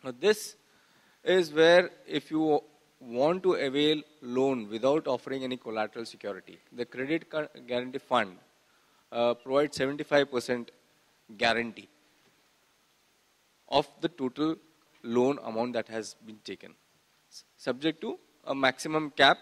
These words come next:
say, of fifty lakhs or up to one crore. If it is, the loan is up to fifty lakhs, the guarantee available is seventy-five percent. From fifty lakhs to one crore, the guarantee available is only fifty percent. So if the loan is between, anywhere between fifty lakhs and one crore, it is, uh,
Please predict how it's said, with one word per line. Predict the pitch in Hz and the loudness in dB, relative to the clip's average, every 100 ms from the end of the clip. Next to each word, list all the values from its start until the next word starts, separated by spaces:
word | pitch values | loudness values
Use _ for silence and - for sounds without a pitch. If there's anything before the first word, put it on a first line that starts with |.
| - _ 165 | -4 _ -10
say, | - | 0
of | 139 127 | 2 2
fifty | - 135 - | 0 -2 0
lakhs | 147 139 165 - - | 2 2 2 -6 -12
or | - 131 | 0 2
up | 123 - | 2 -2
to | |
one | 131 117 120 | 0 0 0
crore. | 113 95 87 | -4 -6 -6
If | 120 143 | -8 -6
it | 139 | -2
is, | 147 131 | -2 -2
the | 131 | -4
loan | 123 131 | -2 -2
is | 147 | 0
up | 131 - | -2 -2
to | 139 | -12
fifty | 123 - 165 | -8 0 4
lakhs, | 139 98 - - _ _ _ - | 4 2 -6 -20 _ _ _ -6
the | 135 | 2
guarantee | 131 143 147 | 2 2 2
available | 143 139 143 | 2 2 0
is | 135 | -2
seventy-five | 123 120 131 143 139 | -4 -4 0 2 2
percent. | 139 139 180 190 _ - _ _ - _ | 0 -4 -6 -10 _ -20 _ _ -20 _
From | 175 208 | 4 4
fifty | 202 175 180 | 6 2 2
lakhs | 175 180 - | 4 4 2
to | 170 | 0
one | 151 151 | 2 2
crore, | 147 151 151 | 0 -2 0
the | 147 | 2
guarantee | 135 131 135 | 2 0 0
available | 131 123 123 127 | -2 -2 -2 -4
is | 120 | -6
only | 123 | -6
fifty | 123 107 110 | -6 -6 -8
percent. | 104 95 - 95 | -10 -10 -14 -20
So | - 123 - _ | -16 -16 -16 _
if | - 156 _ | -10 -10 _
the | 147 | 2
loan | 139 156 170 | 4 4 4
is | 143 | 0
between, | 135 - 151 | -2 -2 2
anywhere | 143 147 151 | 2 4 4
between | 147 143 135 | 4 -2 -8
fifty | 127 - | -10 -4
lakhs | 139 135 - | 2 2 0
and | 127 | -2
one | 120 143 | 0 0
crore, | 147 123 101 - _ _ - | 0 0 -2 -8 _ _ -10
it | 127 123 | -6 -2
is, | 143 131 - | -4 -6 -8
uh, | 135 135 | 0 0